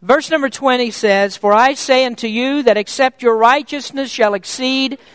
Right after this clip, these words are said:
the righteousness of the scribes and Pharisees, ye shall in no case enter into the kingdom of heaven." From this point on in the Sermon on the Mount, Jesus is giving an explanation of that statement.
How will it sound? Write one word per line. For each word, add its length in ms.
the 80
righteousness 760
of 80
the 60
scribes 520
and 160
Pharisees, 680
ye 100
shall 260
in 120
no 200
case 400
enter 260
into 400
the 120
kingdom 600
of 180
heaven." 500
From 180
this 180
point 300
on 260
in 60
the 80
Sermon 380
on 80
the 60
Mount, 360
Jesus 760
is 200
giving 440
an 180
explanation 1120
of 160
that 240
statement. 600